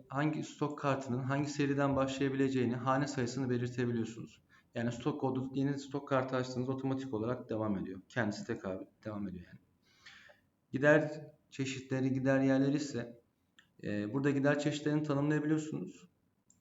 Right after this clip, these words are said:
Gider yerlerini tanımlayabiliyorsunuz. Örneğin depo veya üretim gider yerleri, pazarlama, satış gider yerleri. Yani bu sizin aslında firmanız içindeki lokasyonlar. Burada da veya şubeleriniz olduğunu düşünün. Şube bazlı olduğunu düşünün. Bunların şube olduğunu düşünebilirsiniz.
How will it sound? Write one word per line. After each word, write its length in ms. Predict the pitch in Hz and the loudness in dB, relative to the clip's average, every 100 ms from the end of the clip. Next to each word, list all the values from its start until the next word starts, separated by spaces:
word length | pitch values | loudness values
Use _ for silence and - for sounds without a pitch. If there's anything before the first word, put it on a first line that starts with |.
| _ - - 120 | _ -20 -10 -4
Gider 300 | 123 139 139 | 4 4 6
yerlerini 420 | 139 139 143 151 | 4 4 2 0
tanımlayabiliyorsunuz. 800 | 131 110 107 104 101 101 110 110 | 0 0 0 0 -2 -4 -6 -2
Örneğin 240 | 104 104 | -2 0
depo 460 | 113 - 95 - - | -2 -2 -4 -4 -10
veya 400 | 90 95 87 - _ _ | -8 -8 -8 -14 _ _
üretim 360 | 113 107 - 104 | -6 -6 -4 -6
gider 220 | 98 92 | -4 -2
yerleri, 380 | 95 92 87 85 | -2 -2 -4 -8
pazarlama, 560 | - 107 101 104 101 98 | -6 -2 0 2 2 0
satış 320 | - - - | -6 -12 -14
gider 200 | 95 82 | -12 -12
yerleri. 280 | 82 85 101 | -12 -10 -6
Yani 220 | 104 104 | -4 -2
bu 60 | |
sizin 460 | 107 113 120 123 - - - | -4 -2 -2 -2 -8 -14 -10
aslında 540 | 120 117 - 131 131 131 - - | -8 -6 -2 -2 -2 -6 -12 -8
firmanız 440 | 131 127 123 110 | -2 2 2 0
içindeki 340 | 120 110 113 135 | -2 -4 -2 -4
lokasyonlar. 840 | 127 117 - 110 98 101 - _ _ - - _ 165 | -2 -4 -4 -6 -6 -8 -14 _ _ -20 -20 _ -2
Burada 240 | 117 113 | -2 0
da 160 | 135 135 | 0 2
veya 240 | 131 131 | 4 4
şubeleriniz 520 | 131 127 123 123 117 | 2 4 6 6 6
olduğunu 300 | 113 98 95 | 4 2 -2
düşünün. 260 | 90 95 98 | -4 -8 -10
Şube 320 | - 120 117 | 0 4 6
bazlı 240 | 113 107 | 6 4
olduğunu 260 | 110 95 90 | 2 2 -2
düşünün. 300 | 87 95 98 | -4 -6 -4
Bunların 220 | 107 110 | -2 0
şube 280 | - 123 107 | 0 0 2
olduğunu 240 | 104 104 | 2 0
düşünebilirsiniz. 760 | 107 107 101 92 92 - - | -2 -4 -4 -4 -8 -16 -18